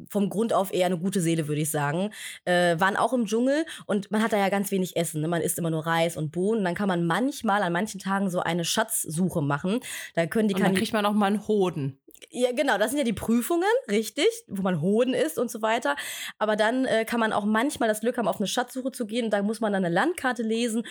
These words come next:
Speaker 1: eine Aufgabe erfüllen und dann kriegt man was für sich oder man kann was mitnehmen für die ganze Gruppe im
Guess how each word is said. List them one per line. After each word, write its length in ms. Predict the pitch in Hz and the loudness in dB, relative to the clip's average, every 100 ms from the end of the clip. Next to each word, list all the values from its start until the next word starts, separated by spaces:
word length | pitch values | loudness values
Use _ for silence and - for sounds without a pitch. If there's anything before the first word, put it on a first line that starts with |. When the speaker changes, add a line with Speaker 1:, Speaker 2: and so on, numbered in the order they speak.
| - - | -10 -6
Speaker 1:
eine 220 | 175 170 165 | -4 0 2
Aufgabe 420 | 311 - 233 202 | 2 0 0 2
erfüllen 480 | 202 - 220 220 - | 0 0 0 0 0
und 100 | 196 | 0
dann 200 | 240 233 - _ | 0 -2 -12 _
kriegt 200 | 254 240 | -2 0
man 140 | 220 | 0
was 260 | 196 196 - _ _ | 2 0 -4 _ _
für 140 | - 190 | -2 0
sich 400 | 185 403 - - | 2 2 0 -4
oder 400 | 240 302 294 294 240 | 0 2 2 2 -2
man 100 | 214 | -2
kann 160 | 233 | 0
was 140 | 214 208 | 0 0
mitnehmen 320 | 214 196 190 | 0 0 -2
für 140 | 208 | -2
die 80 | 185 | -2
ganze 260 | 190 185 185 | -2 -2 -4
Gruppe 240 | 180 190 | -2 0
im 220 | 160 156 | -2 -4